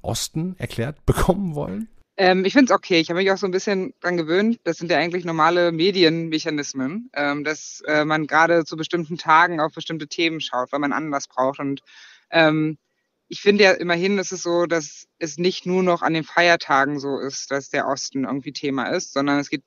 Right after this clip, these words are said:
Speaker 2: schon auch darüber hinaus Anfragen und Gespräche, nicht nur von mir selber, sondern überall, äh, von verschiedenen Diskursteilnehmern, Teilnehmerinnen. Und das ist gut.
Speaker 1: Ja.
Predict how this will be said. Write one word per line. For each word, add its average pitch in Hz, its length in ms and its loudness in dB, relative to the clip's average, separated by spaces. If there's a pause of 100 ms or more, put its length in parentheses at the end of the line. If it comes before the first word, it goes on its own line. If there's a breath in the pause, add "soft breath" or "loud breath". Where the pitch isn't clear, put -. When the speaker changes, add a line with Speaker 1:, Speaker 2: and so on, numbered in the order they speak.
(100)
Speaker 2:
schon 175 360 0
auch 147 240 2
darüber 151 240 0
hinaus 151 380 2
Anfragen 135 640 -2
und 139 140 -10
Gespräche, 147 580 -2 (260 loud breath)
nicht 160 200 -2
nur 160 100 2
von 156 140 -2
mir 147 120 2
selber, 156 360 6
sondern 139 360 2 (180)
überall, 151 680 2
äh, 139 180 0
von 143 240 -6
verschiedenen 156 480 -2
Diskursteilnehmern, 139 880 0
Teilnehmerinnen. 139 640 -2 (340 loud breath)
Und 165 80 -2
das 180 100 8
ist 202 120 -2
gut. - 260 2 (240)
Speaker 1:
Ja. 101 320 -6